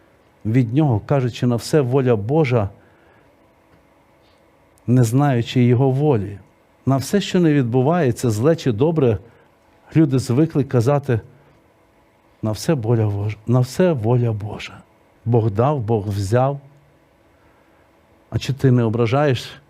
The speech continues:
цими словами Ісуса, кров Його, кажучи весь час, що ти грішний і віруючий, не приймаючи, що ти праведний по вірі?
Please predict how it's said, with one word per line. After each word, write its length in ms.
цими 320
словами 580
Ісуса, 560
кров 360
Його, 420
кажучи 380
весь 160
час, 200
що 180
ти 140
грішний 460
і 120
віруючий, 760
не 100
приймаючи, 600
що 180
ти 140
праведний 720
по 160
вірі? 520